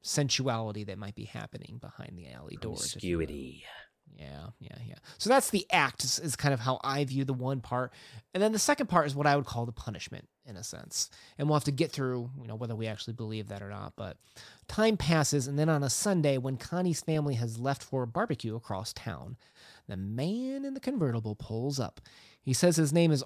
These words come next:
Speaker 1: Arnold Friend. What a name there, right?
Speaker 2: <laughs> That's
Speaker 1: "And why
Speaker 2: already
Speaker 1: don't
Speaker 2: a
Speaker 1: you
Speaker 2: bell-,
Speaker 1: ju-"
Speaker 2: that's already a red flag. Like, no,
Speaker 1: Good
Speaker 2: no,
Speaker 1: Lord.
Speaker 2: Connie.
Speaker 1: Like, l-,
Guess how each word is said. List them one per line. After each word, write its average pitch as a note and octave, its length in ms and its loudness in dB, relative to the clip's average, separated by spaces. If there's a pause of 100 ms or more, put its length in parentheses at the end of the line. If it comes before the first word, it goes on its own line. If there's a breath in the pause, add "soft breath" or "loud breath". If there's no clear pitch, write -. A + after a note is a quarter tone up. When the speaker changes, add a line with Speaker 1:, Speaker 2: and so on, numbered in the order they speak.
Speaker 1:
Arnold G3+ 480 2
Friend. A#2+ 560 0 (880)
What B2 160 -8
a A2+ 80 -8
name A2+ 300 -4
there, C3+ 260 0 (100)
right? D3 220 0
Speaker 2:
<laughs> C#3+ 100 -2 (1400 loud breath)
That's D#3 120 12
Speaker 1:
"And C#3 80 12
why C#3 60 12
Speaker 2:
already C3+ 160 12
Speaker 1:
don't A#2+ 120 12
Speaker 2:
a - 20 6
Speaker 1:
you A2+ 60 8
Speaker 2:
bell-, A2 160 12
Speaker 1:
ju-" - 40 0
Speaker 2:
that's C#3 160 12
already B2+ 200 12
a A2 60 12
red G#2+ 220 10
flag. G2+ 320 12
Like, G2+ 180 8
no, A3 380 12
Speaker 1:
Good F#3 120 12
Speaker 2:
no, G#3+ 200 12
Speaker 1:
Lord. F#3 460 12
Speaker 2:
Connie. E3 120 10
Speaker 1:
Like, D3 240 8
l-, E3 440 2